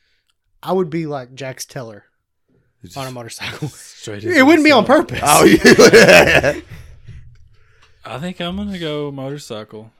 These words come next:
Speaker 1: You have the hair for it, Opie. What about
Speaker 2: I
Speaker 1: you?
Speaker 2: see. I'd have to go motorcycle.
Speaker 1: Hmm.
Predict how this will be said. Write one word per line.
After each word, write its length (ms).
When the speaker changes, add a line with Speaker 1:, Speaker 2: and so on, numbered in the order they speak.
Speaker 1:
You 160
have 140
the 100
hair 160
for 220
it, 40
Opie. 320
What 100
about 220
Speaker 2:
I 80
Speaker 1:
you? 100
Speaker 2:
see. 240
I'd 140
have 120
to 80
go 140
motorcycle. 680
Speaker 1:
Hmm. 100